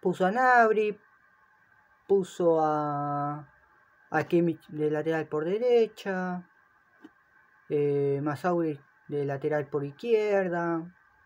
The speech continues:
eh, Gnabry, Musiala y Sané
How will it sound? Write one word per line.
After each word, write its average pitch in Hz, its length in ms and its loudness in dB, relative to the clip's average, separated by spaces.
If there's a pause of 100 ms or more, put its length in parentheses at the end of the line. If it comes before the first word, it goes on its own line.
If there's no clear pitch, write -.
(560)
eh, 135 840 -2 (180)
Gnabry, 156 380 0
Musiala 139 840 -4 (100)
y 131 80 -12
Sané 151 500 -4